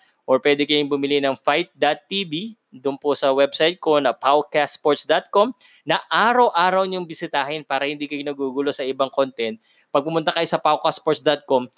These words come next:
doon ko nilalagay lahat ng videos. Magkakasunod dyan, pati yung mga article na sinusulat ko at saka yung isang na pag-uusapan natin ngayon, nine exciting Pinoy boxers sa tingin ko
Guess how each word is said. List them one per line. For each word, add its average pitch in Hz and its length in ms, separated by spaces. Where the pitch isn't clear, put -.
doon 302 400
ko 294 80
nilalagay 233 560
lahat 180 240
ng 180 160
videos. 143 720
Magkakasunod 190 640
dyan, 175 240
pati 175 240
yung 175 160
mga 170 160
article 160 560
na 151 140
sinusulat 151 640
ko 131 160
at 139 240
saka 139 400
yung 139 320
isang 147 400
na 131 160
pag-uusapan 131 640
natin 120 240
ngayon, 117 240
nine 170 400
exciting 165 880
Pinoy 147 400
boxers 139 640
sa 170 240
tingin 185 400
ko 202 320